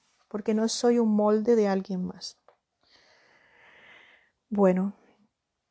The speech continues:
este pequeño párrafo habla de que estuve perdida en dos mundos por mucho tiempo, pero yo me cansé de estar allí sola. Y yo siempre he querido que la hum-,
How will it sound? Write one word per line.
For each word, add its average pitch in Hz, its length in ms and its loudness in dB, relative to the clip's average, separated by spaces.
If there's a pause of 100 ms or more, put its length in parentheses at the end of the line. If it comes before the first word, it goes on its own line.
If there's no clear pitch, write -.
(640)
este 208 460 4
pequeño 202 360 -4
párrafo 202 840 -2 (720)
habla 226 320 4
de 214 260 4
que 202 280 -6
estuve 247 340 -2
perdida 233 460 0 (560)
en 202 160 -4
dos 202 220 -2
mundos 196 400 -2
por 214 120 -8
mucho 196 260 -6
tiempo, 208 500 -6
pero 196 140 -4
yo 190 120 -2
me 190 120 -2
cansé 190 460 -4 (120)
de 226 80 -2
estar 196 260 -2
allí 196 260 -2
sola. 202 380 -6 (1080)
Y 202 220 2
yo 214 200 2
siempre 214 360 -4
he - 20 -4
querido 208 360 0
que 208 140 -6
la 196 140 0
hum-, 190 160 -4